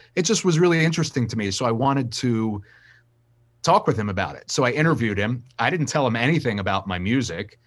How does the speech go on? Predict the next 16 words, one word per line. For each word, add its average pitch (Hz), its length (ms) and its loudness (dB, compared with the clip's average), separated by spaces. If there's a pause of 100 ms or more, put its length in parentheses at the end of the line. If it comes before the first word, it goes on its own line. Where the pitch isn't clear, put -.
(240)
Uh, 98 480 -2 (300)
he 139 220 2
<laughs> 143 140 -4
found 139 220 0
out 120 200 0
later. 107 520 -2 (400)
Um, 101 440 -4 (1080)
and 127 340 2
so 165 120 2
that's 165 240 2
kind 156 180 2
of 123 60 -2
how 135 180 2
that 123 200 0
relationship 110 600 -2
happened. 123 560 -4